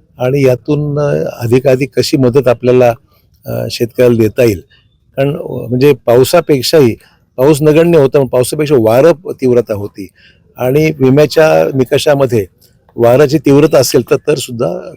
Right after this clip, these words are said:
तरी सुद्धा विमा देण्याची तरतूद आहे. त्यामुळे आता ज्यांनी विमा काढलाय त्यांना तर शंभर टक्के मिळेलच, पण ज्यांनी मिळाल-, टाक-, विमा काढलेला नाही त्यांचा खरा प्रश्न आहे, तो सरकारने त्याच्यामध्ये काही निर्णय धोरणात्मक घेऊन, अ, त्यांना हे पैसे द्यावे लागतील.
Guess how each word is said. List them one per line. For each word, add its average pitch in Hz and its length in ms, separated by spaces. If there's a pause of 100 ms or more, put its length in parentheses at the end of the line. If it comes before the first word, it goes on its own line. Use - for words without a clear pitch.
तरी - 100
सुद्धा 120 340
विमा 123 460 (520)
देण्याची 120 420
तरतूद 117 320
आहे. 90 200 (560)
त्यामुळे 78 340
आता 82 300 (200)
ज्यांनी 123 260
विमा 139 260
काढलाय 143 320
त्यांना 147 280
तर 143 140
शंभर 127 260
टक्के 143 240
मिळेलच, 135 400 (480)
पण 151 100
ज्यांनी 151 220
मिळाल-, 143 320 (100)
टाक-, 127 260 (260)
विमा 127 200 (140)
काढलेला 127 400
नाही 110 240
त्यांचा 123 320
खरा 120 240
प्रश्न 117 360
आहे, 107 260 (460)
तो 175 60
सरकारने 143 580
त्याच्यामध्ये 117 420
काही 131 140
निर्णय 110 360
धोरणात्मक 110 640
घेऊन, 107 300 (500)
अ, 113 200
त्यांना 113 180
हे 123 80
पैसे - 280
द्यावे 123 280
लागतील. - 340